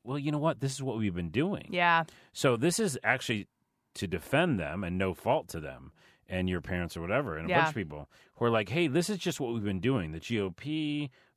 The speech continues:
Speaker 1: Buckley. I remember Buckley. I
Speaker 2: Yeah.
Speaker 1: was around, you know,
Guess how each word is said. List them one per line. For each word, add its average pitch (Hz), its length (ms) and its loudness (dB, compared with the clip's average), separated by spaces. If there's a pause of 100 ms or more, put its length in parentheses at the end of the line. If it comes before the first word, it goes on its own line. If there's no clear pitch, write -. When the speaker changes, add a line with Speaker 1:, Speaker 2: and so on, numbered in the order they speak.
Speaker 1:
Buckley. 151 640 2
I 104 120 2
remember 143 260 6
Buckley. 92 400 0
I 170 120 8
Speaker 2:
Yeah. 160 40 6
Speaker 1:
was 143 140 4
around, 180 460 4
you 139 120 4
know, 143 180 4